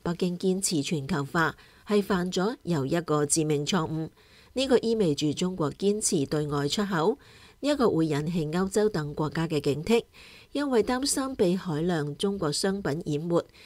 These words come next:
其他國家亦會對中國加徵高關稅，防止中國傾銷美國唔要嘅商品，全球都加重稅，就會徹底搞冧中國出口。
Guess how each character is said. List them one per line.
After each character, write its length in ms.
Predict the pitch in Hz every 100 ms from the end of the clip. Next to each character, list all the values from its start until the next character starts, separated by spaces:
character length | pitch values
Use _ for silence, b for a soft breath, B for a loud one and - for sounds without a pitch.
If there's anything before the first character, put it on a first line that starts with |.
| B B
其 140 | - 151
他 160 | 185 175
國 180 | 160
家 180 | 135 175
亦 160 | 175 151
會 220 | 143 143
對 240 | 143 147 143
中 240 | 190 185
國 180 | 180 143
加 200 | 156 180
徵 300 | 190 202 208
高 140 | 202
關 340 | 196 190 185 196
稅， 240 | 202 135 - B B B
防 280 | - 165 165
止 220 | - 196
中 180 | 220 294
國 140 | 247
傾 240 | 175 269 254
銷 300 | 254 277 262 -
美 180 | 160
國 240 | 147 160 -
唔 160 | 143 143
要 140 | 165 151
嘅 120 | 160
商 260 | 156 226 240
品， 260 | 160 220 - B B B
全 240 | 220 196
球 220 | 220 208
都 220 | 202 285 285
加 200 | 254 254
重 260 | - 175 156
稅， 360 | 233 196 190 B B B B
就 200 | - 180
會 180 | - 165
徹 200 | 175 208
底 320 | - 131 139
搞 260 | 165 156 143
冧 260 | 170 151 147
中 240 | 190 185
國 160 | 170 -
出 160 | -
口。 360 | 196 160 143 220